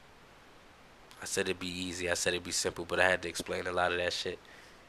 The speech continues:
You know? This shit not for everybody, 'cause people don't believe in everything I believe in. Some niggas only believe in some of it. It's like, it don't matter.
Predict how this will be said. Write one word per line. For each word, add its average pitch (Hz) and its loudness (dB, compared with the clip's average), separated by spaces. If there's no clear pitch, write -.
You 98 -8
know? 101 2
This 117 -2
shit 120 4
not 104 8
for - 0
everybody, 92 0
'cause 95 -10
people 113 -2
don't 107 4
believe 95 -2
in 92 0
everything 92 0
I 92 4
believe 92 -4
in. 90 -6
Some 95 -4
niggas 92 -4
only 90 -4
believe 87 -6
in 87 -6
some 87 -4
of 90 -8
it. 87 -4
It's 95 -8
like, 95 -4
it 107 -4
don't 98 8
matter. 90 6